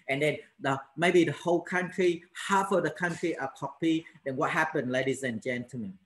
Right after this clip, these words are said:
Not a lot of people pay tax, or no one pay tax at all. That means the government have no income.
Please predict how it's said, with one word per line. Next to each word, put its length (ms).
Not 340
a 80
lot 220
of 100
people 300
pay 280
tax, 280
or 120
no 260
one 180
pay 240
tax 320
at 160
all. 260
That 180
means 320
the 80
government 580
have 160
no 280
income. 420